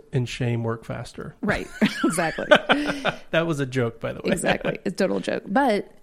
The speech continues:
Speaker 2: we think, um, unfortunately, we think that it could work, right? And so we try to guilt ourselves or shame ourselves or others to get things done. But
Speaker 1: Or we create the list of the
Speaker 2: Mm-hmm.
Speaker 1: activities to try harder.
Speaker 2: Right.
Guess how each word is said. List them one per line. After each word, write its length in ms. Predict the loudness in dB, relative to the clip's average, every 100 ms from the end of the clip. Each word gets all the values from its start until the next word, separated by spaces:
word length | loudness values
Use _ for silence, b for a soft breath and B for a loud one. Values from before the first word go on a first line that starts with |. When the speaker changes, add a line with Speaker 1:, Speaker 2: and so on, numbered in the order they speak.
| -4
Speaker 2:
we 420 | 0 2 2 -2 -14
think, 760 | -20 -4 -2 0 -4 -8 -14 -20 _ _ _ _ -16 -6
um, 360 | -4 -2 -4 -6 -6
unfortunately, 540 | -2 -2 -2 -6 -4
we 100 | -6
think 380 | -4 -2 0 -2 -4
that 100 | -4
it 100 | -6
could 120 | -8
work, 320 | -6 -8 -10 -8
right? 260 | -6 -6 -4
And 100 | -6
so 100 | -4
we 100 | -8
try 160 | -8 -12
to 40 |
guilt 300 | -6 -4 -4
ourselves 640 | -6 -4 -2 0 -2 -4
or 60 | -8
shame 300 | -4 -2 -2
ourselves 560 | -2 -4 -6 -6 -8 -8
or 180 | -8 -2
others 500 | 0 0 0 -4 -8 B B B B -4
to 60 |
get 220 | -2 -2
things 240 | -2 -4 -4
done. 240 | -4 -4
But 140 | -2 0
Speaker 1:
Or 100 | 2
we 160 | 0
create 420 | -2 -2 0 0
the 80 | -2
list 420 | -2 0 -2 -2
of 100 | -2
the 80 | 0
Speaker 2:
Mm-hmm. 80 | 2
Speaker 1:
activities 640 | 0 0 2 2 0 -2
to 120 | -6 -12
try 400 | -8 -6 -4 -4
harder. 520 | -6 -6 -6 -8 -8 -4
Speaker 2:
Right. 220 | -4